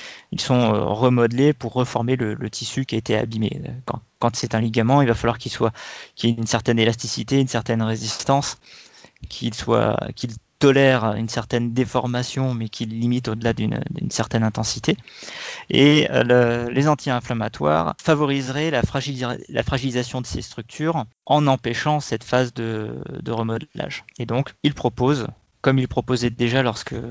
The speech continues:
lorsqu'il y a eu, euh, l'idée de l'acronyme La police arrête les canailles,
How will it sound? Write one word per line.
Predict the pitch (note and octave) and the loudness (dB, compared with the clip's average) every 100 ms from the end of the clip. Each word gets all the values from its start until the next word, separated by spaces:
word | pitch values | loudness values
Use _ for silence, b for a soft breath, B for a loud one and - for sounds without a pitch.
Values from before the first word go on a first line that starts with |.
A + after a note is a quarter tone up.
| B2 - | -8 -8
lorsqu'il | A2 - A2+ | -8 -8 -2
y | A#2 | 0
a | |
eu, | A2+ B2+ | 2 2
euh, | A2+ G#2+ B B B - | 0 -2 B B B -8
l'idée | A#2+ B2 | 2 4
de | B2+ | 4
l'acronyme | A2 A2+ - A#2 A#2+ G#2+ - | 2 0 -2 0 0 -2 -6
La | - | -8
police | - A#2 A#2+ A2 | -6 -6 -4 -2
arrête | A2 A2 | -4 -6
les | A2+ | -4
canailles, | A#2 B2 D#3+ | 0 4 4